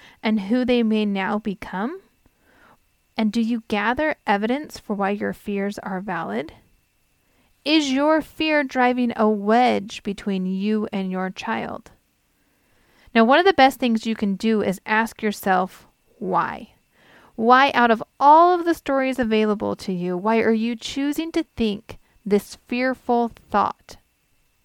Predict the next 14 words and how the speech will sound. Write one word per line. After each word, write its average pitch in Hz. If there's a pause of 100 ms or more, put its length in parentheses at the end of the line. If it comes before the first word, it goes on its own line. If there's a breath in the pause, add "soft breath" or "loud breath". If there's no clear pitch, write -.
or 196
a 185
fearful 214
group 208
of 190
thoughts? - (880 soft breath)
Is 262
it 302
fueled 269
by 226 (280)
love 202
for -
your 214
child, 214